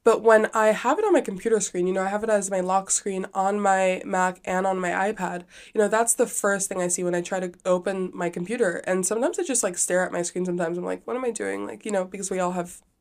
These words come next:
technology addictions. I <laughs> basically, first thing I see, I open my computer and that's all I see. And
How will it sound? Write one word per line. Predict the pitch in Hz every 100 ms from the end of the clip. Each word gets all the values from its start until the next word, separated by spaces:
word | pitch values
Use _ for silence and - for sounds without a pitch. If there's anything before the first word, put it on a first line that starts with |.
| _
technology | - 190 175 170
addictions. | 170 165 - 196 214 - - - - - -
I | 240 233 233 226 226 - -
<laughs> | 311 302 - - - - _
basically, | 254 339 349 349 262 240 -
first | - - 285 285
thing | 302 277
I |
see, | 233 - 175 170
I | 170
open | 196 226
my | 247
computer | 254 220 202
and | 202 190 180
that's | 175 175 -
all | 175 165
I | 165
see. | - - - -
And | 202 190 185 185